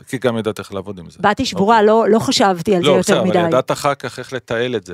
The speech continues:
Speaker 2: כן,
Speaker 1: אבל, אבל
Speaker 2: אז
Speaker 1: מה את בעצם אומרת? את אומרת משהו שהוא, אנשים מנסים להגדיר אותו, וזה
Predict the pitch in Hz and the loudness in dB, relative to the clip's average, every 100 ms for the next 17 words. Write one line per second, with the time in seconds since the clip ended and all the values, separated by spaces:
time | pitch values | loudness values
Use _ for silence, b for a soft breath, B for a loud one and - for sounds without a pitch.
0 | - 240 190 185 - 127 151 156 143 123 | 0 2 2 -2 -4 0 0 2 -2 -2
1 | 117 101 92 87 85 - 95 107 131 123 | -6 -6 -6 -8 -8 -6 0 2 2 0
2 | 120 127 - 113 - 95 92 90 87 85 | 0 0 0 -4 -2 0 2 2 0 -4
3 | 82 85 - 120 123 95 - 113 110 107 | -6 -2 0 2 0 -2 0 2 2 0
4 | B B B B B B 101 95 92 87 | B B B B B B 0 2 2 2
5 | 120 117 113 - 92 90 85 85 | 2 2 0 0 2 0 -2 -6